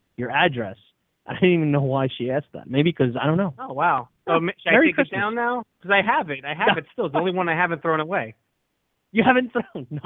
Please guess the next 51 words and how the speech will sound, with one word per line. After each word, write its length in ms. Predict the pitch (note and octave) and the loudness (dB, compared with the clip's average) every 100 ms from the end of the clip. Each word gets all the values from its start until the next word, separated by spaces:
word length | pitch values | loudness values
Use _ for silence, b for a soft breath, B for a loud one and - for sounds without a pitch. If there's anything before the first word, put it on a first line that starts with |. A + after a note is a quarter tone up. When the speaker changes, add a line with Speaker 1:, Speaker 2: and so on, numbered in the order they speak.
| C3 | -8
Speaker 1:
I, 120 | C#3+ C3 A2 | -8 -8 -8
I 100 | B2 | -10
knew 240 | G#2+ F#2+ | -10 -14
that. 160 | F2+ G#2+ | -18 -14
I 60 | A2 | -12
was 80 | A2 | -12
just 160 | - | -16
joking. 280 | F#2 C#2+ - | -20 -20 -20
I'm 60 | G2+ | -20
playing 200 | - D2+ | -20 -20
with 100 | E3 | -20
you. 60 | _ b | _ b
Hey, 100 | G3 F3+ | 0 2
let's 160 | G#3 | 2
take 140 | - G#3+ | 0 -4
a 40 | |
quick 200 | G3 A3 | 0 0
break. 320 | F#3+ F#3+ G3 _ _ _ - | 2 0 0 _ _ _ -6
Uh, 80 | C#3 | -4
you're 140 | C#3+ | 0
listening 260 | E3+ F3+ F#3+ | -2 -2 -6
to 40 | |
the 60 | E3+ | -4
Weekend 260 | F3 F3 | -2 -2
Watchdogs. 400 | E3 E3 - E3 D3+ | 0 -2 0 0 0
Mike 160 | D3 - | -4 -4
Silva, 180 | D#3+ | -4
Joe 140 | C#3+ C3 | -2 0
Bono. 320 | B2 D#3+ D#3+ | 2 2 2
The 80 | C3+ | 0
number 200 | C#3 C3 | -2 -2
is 60 | - | -6
six 120 | E3 | -14
four 140 | - D3 - | -4 -6 -4
six, 160 | D3 _ | -10 _
seven 180 | D3 C3+ | -4 -2
one 120 | B2+ B2+ | -4 0
six, 180 | D#3+ _ _ _ _ | -2 _ _ _ _
eight 220 | D#3+ E3 | 0 0
one 260 | D3+ C#3+ C#3 - | 0 -2 -2 -4
eight 220 | B2+ A#2 _ - | -8 -8 _ 4
seven. 360 | E3 D#3+ D#3 - B B - | 4 4 0 -4 B B -2
And, 300 | B2 B2 B2 | 0 0 0
uh, 60 | B2 | 0
we're 100 | B2+ | 0
taking 260 | D3+ C3+ | -2 -2
you 100 | B2+ | 2
all 120 | C3+ | 2
the 60 | E3+ | 4
way 100 | |
up 80 | D3+ | 4